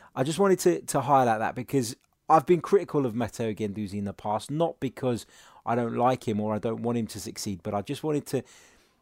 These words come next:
you know, highlight that I do recognise that achievement. And for him, that is huge. He's, uh,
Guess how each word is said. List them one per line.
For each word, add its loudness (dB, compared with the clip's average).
you 0
know, 0
highlight 6
that 0
I 0
do -2
recognise -2
that -4
achievement. -6
And -8
for -6
him, -2
that 0
is -4
huge. -4
He's, -8
uh, -6